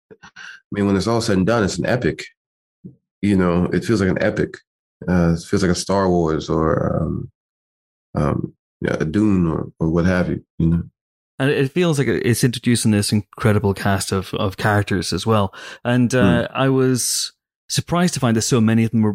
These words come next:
Speaker 2: were real people. Uh, also, I mean, you know, Nat
Speaker 1: Yeah.
Speaker 2: Love, I, I know that, um, in your research for the role that you, you read his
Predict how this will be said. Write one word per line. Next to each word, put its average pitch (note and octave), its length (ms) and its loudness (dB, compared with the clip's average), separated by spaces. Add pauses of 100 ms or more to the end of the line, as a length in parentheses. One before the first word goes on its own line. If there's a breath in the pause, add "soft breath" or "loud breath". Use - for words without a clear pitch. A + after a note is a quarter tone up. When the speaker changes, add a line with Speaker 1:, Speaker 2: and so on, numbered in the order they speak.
Speaker 2:
were A#2 160 2
real B2 220 2
people. - 440 -2 (160)
Uh, G#2+ 300 2
also, C#3+ 380 2
I A#2 60 -2
mean, A2 320 2
you C3 100 4
know, A2 80 2
Nat B2 260 0
Speaker 1:
Yeah. F2+ 80 4
Speaker 2:
Love, A2+ 240 2
I, A#2+ 220 0
I B2+ 40 2
know C3 140 4
that, A#2+ 220 0
um, A2 260 2 (420 loud breath)
in A2+ 120 0
your A#2 100 4
research A#2 440 0
for G#2+ 100 -2
the F#2+ 80 2
role G2 240 2
that G2+ 180 0
you, G#2+ 360 4 (300)
you A2+ 300 2
read A2+ 260 2
his A2 280 0